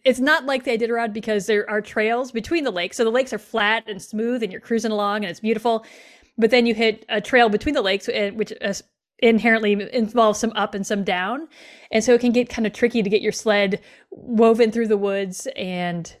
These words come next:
safely back to the next lake so you can travel onward. And then you're checking the ice. Then you're doing all these other things. We sleep on the ice at night. It's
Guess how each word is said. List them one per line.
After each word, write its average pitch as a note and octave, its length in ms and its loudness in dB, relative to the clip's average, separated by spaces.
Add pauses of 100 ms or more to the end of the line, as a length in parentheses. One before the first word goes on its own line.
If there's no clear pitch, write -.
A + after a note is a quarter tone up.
(140)
safely A3 420 4
back F#3+ 220 4
to G#3 80 -4
the G3 80 2
next F#3+ 280 -4
lake F#3+ 260 -2
so G3 120 -2
you F#3+ 100 -2
can F3+ 160 -8
travel F#3 280 -2
onward. E3+ 360 -8
And C#4 140 2
then D4 100 4
you're A#3+ 80 4
checking G#3 280 2
the E3+ 80 0
ice. E3+ 260 -2
Then A3+ 160 2
you're G#3 100 2
doing F#3+ 160 -2
all F#3 60 -4
these E3+ 120 -4
other E3 140 -6
things. D#3+ 340 -8
We G#3 80 0
sleep A#3+ 280 2
on G#3+ 100 6
the G3 80 4
ice F3 220 0
at F#3 80 -4
night. E3 320 -8
It's - 320 -10